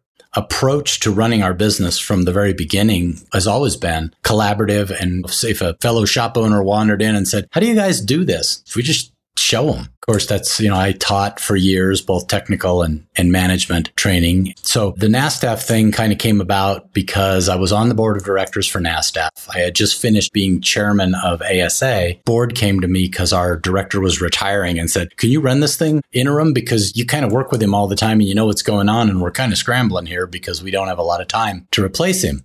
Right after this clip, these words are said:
"Okay, all right. I'll fit that into my schedule somewhere." So I ran it for about two and a half months, and, and then they're like, "Well, you're gonna, like, apply to stay,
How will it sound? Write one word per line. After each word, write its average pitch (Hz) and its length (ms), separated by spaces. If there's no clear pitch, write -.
"Okay, 190 380
all 147 80
right. 160 160
I'll 196 120
fit - 240
that 139 120
into 127 160
my 113 140
schedule 107 460
somewhere." 107 520
So 107 460
I 110 140
ran 117 260
it 101 100
for 104 360
about 98 280
two 131 120
and 123 80
a 98 40
half 107 180
months, 98 380
and, 95 180
and 95 220
then 98 120
they're 95 120
like, 92 220
"Well, 101 160
you're 101 120
gonna, 107 220
like, 95 240
apply 107 360
to 80 80
stay, 117 340